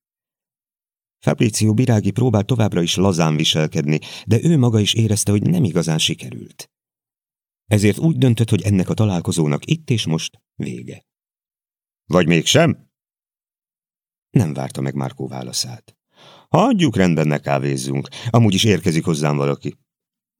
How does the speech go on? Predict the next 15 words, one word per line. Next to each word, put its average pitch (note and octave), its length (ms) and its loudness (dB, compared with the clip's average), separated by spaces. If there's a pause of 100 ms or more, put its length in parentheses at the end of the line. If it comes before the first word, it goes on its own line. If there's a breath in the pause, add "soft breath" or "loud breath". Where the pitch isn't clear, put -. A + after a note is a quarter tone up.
(600)
A D3+ 120 2
sofőr C3+ 360 2
visszavisz G2 420 2
a G2 40 2
páncélkocsival F2+ 720 0
a D#2+ 80 2
katániai D#2 580 0
reptérre. C#2+ 560 -4 (760)
„Precíz G2 480 2
listát F#2 380 0
kérnék, E2+ 460 2
Marco, E2 420 0
írásban E2+ 720 0
Italusztól, F2+ 760 0
Optokaplerön, D2+ 840 -2